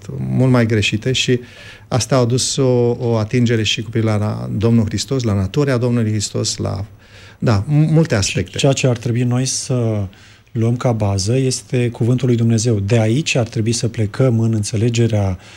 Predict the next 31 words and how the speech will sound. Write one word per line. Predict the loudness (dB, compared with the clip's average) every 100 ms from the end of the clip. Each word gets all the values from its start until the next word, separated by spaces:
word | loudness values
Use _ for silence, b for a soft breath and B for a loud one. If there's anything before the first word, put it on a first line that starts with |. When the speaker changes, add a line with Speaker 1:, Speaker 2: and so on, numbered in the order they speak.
| B B B B
Speaker 2:
uh, | -4 -2
și | 0
aplicarea | -2 -2 0 2 2 2 0 -2 -2
învățăturii, | -2 -2 -2 -4 -2 0 2 0 B B B B
nu | -2 2 4 4
de | 4
la | 2
anumite | 2 2 0 -2
teorii, | 0 0 0 -2 -2 -6 -12 -20
filozofii | -4 0 2 2 0 0 -2
și | -2
poate | -2 0 0
chiar | 0 0 2
înțelegerile | 2 2 2 2 2 2 2
unor | 2 2 0
teologi, | 2 0 0 -2 -4 -6 B B B B B B -6
uh, | -2 2 2 2 2 0
și | -2 -2 0 4 4 2
să | 2
aplicăm | 0 0 -2 0 2 2 2
pe | 2
urmă | 0 2
la | 0
Biblie. | 0 -2 -2 -4 -2
Da? | -2
Biblia | 2 2 4
este | 0 0 -2
sursa | -2 -2 0 0 -2 -6
principală | -4 -4 -2 -4 -2 0
de, | 0 0 0 -2
uh, | -2